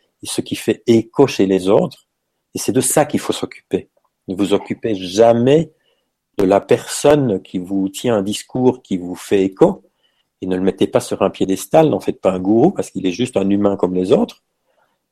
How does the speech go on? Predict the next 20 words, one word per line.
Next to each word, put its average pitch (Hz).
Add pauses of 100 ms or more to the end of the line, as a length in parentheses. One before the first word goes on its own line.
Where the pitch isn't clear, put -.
(140)
Mais 98
ser-, 156 (120)
servez-vous 135
de 131
cette -
personne 190 (340)
pour -
aller 123
réveiller 107
ce 127
qui -
résonne 101
et -
pour 98
vous 95
occuper 143
de 135
ce -
qui 117
résonne. 95